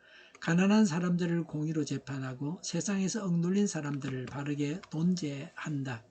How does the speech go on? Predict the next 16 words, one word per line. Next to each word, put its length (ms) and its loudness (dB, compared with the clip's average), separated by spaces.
그가 280 4
하는 160 8
말은 420 6
몽둥이가 640 2
되어 340 -4
잔인한 480 -2
자를 300 -4
치고 500 -2
그가 300 0
내리는 440 2
선고는 680 0
사악한 580 -4
자를 340 -4
사형에 840 -4
처한다." 760 -6
아멘. 440 -2